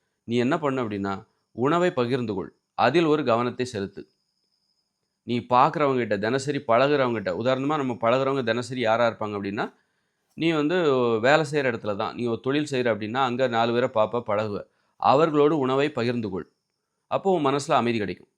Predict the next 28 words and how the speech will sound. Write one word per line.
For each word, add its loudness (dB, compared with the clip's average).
தொழில் 2
செய்யற 0
இடத்துல -2
ஒரு 2
அமைதி -2
கிடைக்கும். -8
வீட்டுக்கு 2
வர்ற, -2
வீட்டிலையும் 0
நீ 0
உணவை 2
பகிர்ந்து -2
கொள்ள 0
வேண்டும். -4
அதுதான் 0
வீட்ல 2
அமைதி. 0
வீட்டை -2
நோக்கி -4
ஏன் 4
நிறைய 2
பேர் 2
வர்றாங்க 0
தெரியுமா? -8
வீட்ல 0
அந்த 2
அமைதி -2
கிடைக்கும். -8